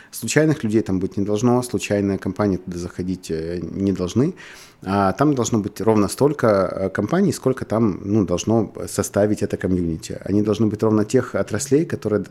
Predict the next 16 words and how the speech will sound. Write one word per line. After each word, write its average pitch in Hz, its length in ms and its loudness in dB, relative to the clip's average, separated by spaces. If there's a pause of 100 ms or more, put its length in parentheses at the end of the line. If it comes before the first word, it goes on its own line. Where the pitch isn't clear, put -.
будут 107 300 0
комфортно 110 580 0
сочетаться - 880 -2 (180)
в 92 260 0
вот 90 240 -4
этих 101 240 -4
вот 90 120 -6
пере-, 98 220 -2
на, 104 240 0
на 104 100 2
пересечении 107 680 2
этой 95 180 -2
коммуникации. - 680 -2 (640)
Вот. 95 440 0
И, 98 640 0
э, 95 240 0